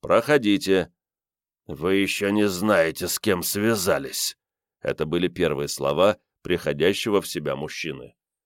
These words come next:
"Выясним. Документов нет. Пистолет Макарова с запасным магазином есть. Незаконное хранение и ношение огнестрельного оружия и боеприпасов.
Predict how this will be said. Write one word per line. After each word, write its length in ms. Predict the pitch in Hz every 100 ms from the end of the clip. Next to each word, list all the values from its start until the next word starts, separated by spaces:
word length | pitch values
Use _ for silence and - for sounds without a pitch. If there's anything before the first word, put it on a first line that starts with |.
| _ _ _ _
"Выясним. 720 | - 151 135 92 76 73 - _ _ _ -
Документов 680 | 85 85 113 160 156 - 90
нет. 360 | 82 78 - _ _ _
Пистолет 480 | 76 73 95 123 131
Макарова 500 | 107 101 127 123 101
с 60 | 87
запасным 500 | 92 95 92 110 113
магазином 600 | 92 87 90 117 107 73
есть. 500 | 67 69 - - - _ _ _
Незаконное 720 | - 87 95 107 135 123 120
хранение 840 | 110 107 107 123 123 110 104 87 -
и 140 | - 90
ношение 580 | 98 120 117 110 104
огнестрельного 840 | - 87 95 92 101 95 87 85 82
оружия 440 | 123 113 113 110
и 160 | - 123
боеприпасов. 960 | 110 98 76 76 76 69 67 69 -